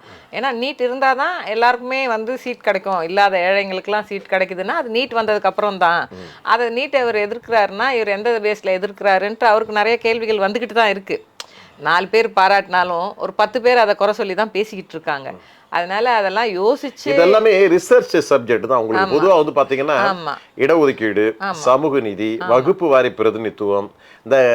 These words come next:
Speaker 2: கல்வி விவகார வி-, பிரச்சனைகள்லாம் வந்து பாத்தீங்கன்னா, அஹ், வழி நடத்தக்கூடிய அரசியல் தலைவர்களுக்கு அதிகமான அறிவு தேவையாக இருக்க வேண்டும்.
Speaker 1: கண்டிப்பா.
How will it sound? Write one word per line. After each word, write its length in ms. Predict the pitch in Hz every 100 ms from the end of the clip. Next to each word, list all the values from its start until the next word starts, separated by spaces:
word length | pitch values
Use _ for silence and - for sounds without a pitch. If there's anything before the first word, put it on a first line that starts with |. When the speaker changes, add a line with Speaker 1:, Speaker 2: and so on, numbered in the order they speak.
| 117 110 110 107
Speaker 2:
கல்வி 640 | - 151 202 196 175 143
விவகார 720 | 123 123 123 117 113 110 104 104
வி-, 200 | 120 113 98
பிரச்சனைகள்லாம் 640 | - 127 143 123 110 139 131
வந்து 180 | 113 107
பாத்தீங்கன்னா, 480 | 104 120 117 98 - _ - - -
அஹ், 120 | 107
வழி 220 | 107 160 220
நடத்தக்கூடிய 560 | 190 147 139 131 120
அரசியல் 560 | 123 110 135 143 135 101
தலைவர்களுக்கு 640 | 107 110 101 101 - 120
அதிகமான 720 | 73 101 120 139 127 127 135
அறிவு 440 | 127 101 113 135 127
தேவையாக 540 | - 95 90 87 82
இருக்க 240 | 82 -
வேண்டும். 160 | 82 185
Speaker 1:
கண்டிப்பா. 460 | 185 190 147 127